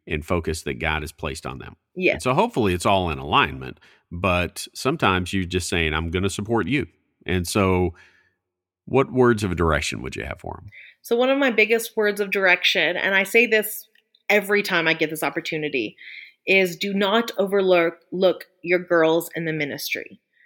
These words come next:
Speaker 2: Um, and that's student ministry, volunteers, whatever. So often, especially in Baptist churches,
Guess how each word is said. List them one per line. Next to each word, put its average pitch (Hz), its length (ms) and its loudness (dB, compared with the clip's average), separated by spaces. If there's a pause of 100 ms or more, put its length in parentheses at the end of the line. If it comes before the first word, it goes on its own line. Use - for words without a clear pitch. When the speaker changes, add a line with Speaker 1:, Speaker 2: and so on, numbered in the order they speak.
(400)
Speaker 2:
Um, 160 540 -6
and 185 280 -4
that's 185 200 0
student 202 280 -4
ministry, 202 360 -2
volunteers, 175 840 -2
whatever. 151 580 -2 (220)
So 247 440 4
often, 208 540 0
especially 180 500 -4
in 190 80 -8
Baptist 175 380 -6
churches, 165 680 -6